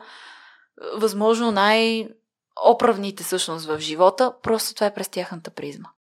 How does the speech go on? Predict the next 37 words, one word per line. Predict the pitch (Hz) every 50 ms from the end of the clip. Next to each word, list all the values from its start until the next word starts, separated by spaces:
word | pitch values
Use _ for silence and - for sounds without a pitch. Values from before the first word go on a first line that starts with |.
| _ _ _ _ _ _ _ _
Не | - 190 190 185 180
е | 185
от | 190 -
липса | 180 175 175 - - 151
на | 139 135
любов. | 143 - - - - - - - _ _ _ _ _ - - - - - _ _ _ _ _
Пък | 302 277
да | 240 226 202
не | 190
говорим, | 170 156 160 180 196 247 277
че | 269 - 254 247 254 247 - _ _ _ _ _
всичко | - - - - - -
с-, | - - _ _ _ _ _ -
се | - -
поправя. | - 156 - 156 139 135 139 156 165 202 - _ _ _ _ _ 240 202 165
Затова, | 180 185 196 - - 185 185 - - _ _ -
затова | 214 175 - 202 190
има | 202 208
какво | 202 - 226 220
да | 226
ям, | 240 269 285 233 185
нали? | 165 214 240 247 -
<laughs> | 220
Затова | 240 240 220 233 214 220 226 233
има | 240 240 240 226
тая | 226 214 214
професия. | 208 196 196 - 202 196 196 - 226 240 269 - _ _ _ _ - - - - _ _ _ _ _ _ _ _ _ _ _
И | - 285
в | 285
крайна | - 254 226 214 202
сметка | - 214 214 - 202
травмите | - - - 175 175 175 160 160 165
си | 165 - 165
имат | 180 196 196 -
и | 165
много | 160 160 151 147 160 170 165
ползи. | _ 170 - - 69 - - - - - _